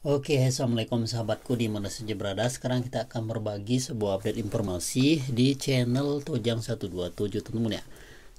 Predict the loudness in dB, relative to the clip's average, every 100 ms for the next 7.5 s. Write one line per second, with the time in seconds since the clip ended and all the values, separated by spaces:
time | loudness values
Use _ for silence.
0 | -6 -2 0 2 2 0 0 0 2 2
1 | 4 0 0 0 0 -2 -4 -2 -2 -2
2 | -2 0 0 -2 -4 2 2 2 -4 -4
3 | -2 0 -2 -2 -2 -4 -6 -4 -2 -2
4 | -2 -2 -2 -2 -2 -2 -4 -6 -6 -4
5 | -4 -6 -10 -18 -10 -6 -6 0 0 0
6 | -2 -2 -2 -2 -2 -4 -6 -6 -4 -4
7 | -6 -6 -10 -10 -12